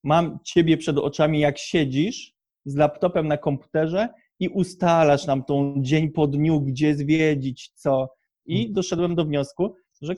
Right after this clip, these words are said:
Speaker 1: kurde, tych kampów jest trzy i pół tysiąca w całych Stanach, studentów koło dwustu pięćdziesięciu tysięcy z całego świata, a tak naprawdę po zakończeniu tego naszego kontraktu jest tylko co? Buzi, buzi z tym dyrektorem, pa, pa, z,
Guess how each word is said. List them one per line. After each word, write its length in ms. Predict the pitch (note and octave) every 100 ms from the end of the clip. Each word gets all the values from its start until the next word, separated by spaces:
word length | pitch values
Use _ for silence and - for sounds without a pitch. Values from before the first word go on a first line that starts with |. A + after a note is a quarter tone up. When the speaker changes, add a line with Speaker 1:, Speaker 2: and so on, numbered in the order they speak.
| - _ _ _
Speaker 1:
kurde, 240 | F#3 C3+
tych 160 | D3 C3+
kampów 280 | G3+ - E3+
jest 180 | D#3+
trzy 160 | - B3+
i 140 | F#3+
pół 160 | F#3+ F#3
tysiąca 480 | F3+ - C3+ B2+ D3
w 60 |
całych 300 | - F#3+ G#3+
Stanach, 520 | - C#3 B2+ C3+ D#3 _ _ _ _
studentów 580 | - D#3+ E3+ G3 F#3 -
koło 220 | E3 D3+
dwustu 300 | D#3 E3+ F3+
pięćdziesięciu 540 | D3+ C#3+ D3+ D#3+ D#3+
tysięcy 420 | D3 D3 D#3 D3+
z 80 | E3
całego 340 | D3 C#3 D3 G3+
świata, 600 | - C3 C3 D3 F#3 C4 _ _ _ _ _ _ _
a 140 | F3+
tak 260 | F#3+ G3 G3
naprawdę 480 | F3 F3 C#3 C3 E3
po 140 | F#3
zakończeniu 760 | F3 E3+ E3 C#3+ E3 F3+ E3 D#3+ _ _ _
tego 200 | C#3+ C3+
naszego 360 | C#3 - E3+ D#3+
kontraktu 1040 | - E3 D#3+ D3 C3 - D3 D3 G3+ A3
jest 260 | D3 D3+ -
tylko 360 | E3 D#3+ D3+
co? 220 | C#3+ B2 B2
Buzi, 420 | C3 G3 E3 D3+
buzi 380 | D3 F#3+ E3+ D#3
z 80 |
tym 160 | D3+ C3+
dyrektorem, 680 | C#3+ C3 B2 E3+ F#3 G3 F3+
pa, 200 | F3 D#3+
pa, 280 | D#3+ E3
z, 80 | D#3+